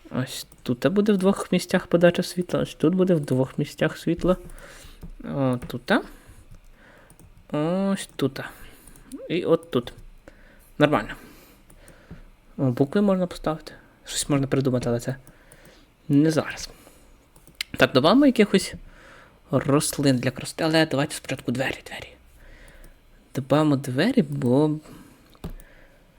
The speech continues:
бо, бо, бо, треба, так, давайте, ой, не настільки високо, трошки нижче, щоб роз-, як ви, а як ви зайшли, якщо в мене там дверей нема?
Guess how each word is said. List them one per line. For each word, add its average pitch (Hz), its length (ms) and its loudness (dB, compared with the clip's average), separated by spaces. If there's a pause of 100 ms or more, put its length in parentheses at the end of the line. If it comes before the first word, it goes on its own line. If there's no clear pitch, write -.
(480)
бо, 151 340 4
бо, 202 180 2
бо, 135 380 0
треба, 139 480 0 (200)
так, - 200 -4
давайте, - 280 -4 (680)
ой, - 240 -10
не 127 80 4
настільки - 480 -4
високо, 190 420 0 (840)
трошки - 400 0
нижче, 170 260 4
щоб 147 200 0
роз-, 156 340 4
як - 200 6
ви, 285 80 8
а 196 80 8
як 240 160 2
ви 403 80 6
зайшли, 277 300 0
якщо 226 220 0
в - 20 -2
мене 160 180 0
там 151 160 2
дверей 135 280 -2
нема? 117 160 -6